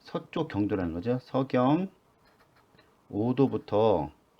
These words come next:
동경, 동경 팔 도까지. 뭐 큰 의미는 없습니다. 뭐 어차피 똑같은 거니까 서경 오 도부터 동경 팔 도까지 그렇다 얘기입니다.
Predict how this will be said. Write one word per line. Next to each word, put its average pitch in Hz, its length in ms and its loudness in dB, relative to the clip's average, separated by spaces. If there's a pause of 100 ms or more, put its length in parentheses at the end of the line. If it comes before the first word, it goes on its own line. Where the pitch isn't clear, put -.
(120)
동경, 113 720 -2 (2250)
동경 110 680 0
팔 151 220 -14
도까지. - 480 -6 (360)
뭐 - 140 -10
큰 190 180 -2
의미는 151 260 4
없습니다. 127 440 0
뭐 95 120 -2
어차피 - 340 -4
똑같은 156 360 0
거니까 107 540 2 (1600)
서경 156 500 2
오 104 80 2
도부터 127 460 -2
동경 127 460 0
팔 151 200 -12
도까지 - 460 -8 (640)
그렇다 87 500 -10
얘기입니다. 85 640 -6